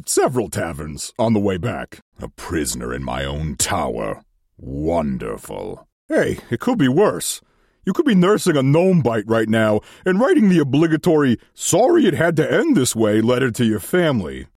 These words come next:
Speaker 2: How did you not prepare for gnomes getting in? I thought you had done this before.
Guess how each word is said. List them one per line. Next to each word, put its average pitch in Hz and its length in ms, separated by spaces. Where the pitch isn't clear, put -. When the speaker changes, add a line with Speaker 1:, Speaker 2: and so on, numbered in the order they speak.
Speaker 2:
How - 160
did 170 160
you 147 100
not 117 300
prepare - 480
for - 140
gnomes 185 560
getting 67 320
in? 60 280
I 71 160
thought 104 540
you 76 120
had 101 300
done 110 300
this 67 240
before. 69 680